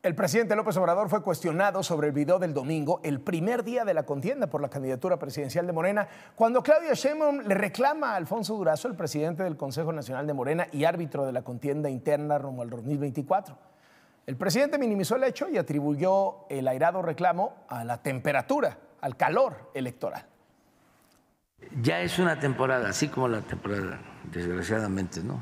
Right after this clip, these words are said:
Speaker 2: Lamentablemente, de calor, va a ser la otra temporada ya, eh, del otro calor. Y van a estar saliendo cosas, ¿no? O sea, pero es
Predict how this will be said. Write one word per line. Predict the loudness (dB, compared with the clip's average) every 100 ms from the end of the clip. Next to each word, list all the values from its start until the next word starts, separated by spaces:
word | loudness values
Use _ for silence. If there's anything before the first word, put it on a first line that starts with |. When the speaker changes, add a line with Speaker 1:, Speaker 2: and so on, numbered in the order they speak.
| -4
Speaker 2:
Lamentablemente, | -2 -2 -2 -2 -2 -4 -6 -12 -18 -20 -20 -20 -20 -20 -20 -8
de | -2 0
calor, | 4 2 2 0
va | -2
a |
ser | 0 0 2
la | 2
otra | 2 0
temporada | 2 2 2 2 2 -2
ya, | -4 -6
eh, | -6 -6
del | -2 2 2
otro | 2 0 0
calor. | 0 0 -2 -4 -4 -2 -2
Y | 2 4 6 4 4
van | 2 2
a | 2 2 2
estar | 0 0
saliendo | 0 0 0 2 0 2
cosas, | 0 0 -4 -6
¿no? | -10 -12 -14
O |
sea, | -14 -14 -16 -12 -2
pero | 2
es | 2 0 -8